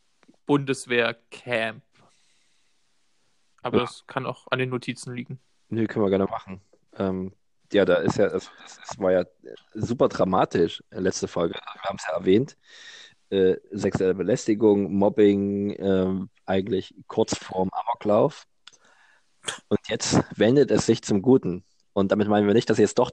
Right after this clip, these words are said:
Speaker 2: abgedrückt hat <laughs> und die Sendung ein schnelles Ende gefunden hat, sondern, ähm,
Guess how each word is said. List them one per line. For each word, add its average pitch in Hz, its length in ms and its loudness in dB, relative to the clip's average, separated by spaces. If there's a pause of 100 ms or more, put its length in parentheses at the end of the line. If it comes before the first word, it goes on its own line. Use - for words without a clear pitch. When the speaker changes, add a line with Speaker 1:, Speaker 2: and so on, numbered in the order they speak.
(120)
Speaker 2:
abgedrückt - 500 -4
hat - 220 -8 (220)
<laughs> 679 220 -14
und 139 160 0
die 110 80 4
Sendung 110 480 4
ein 95 120 4
schnelles 98 320 4
Ende 117 260 4
gefunden 110 460 0
hat, 117 160 0 (840)
sondern, 95 760 2
ähm, 92 460 -2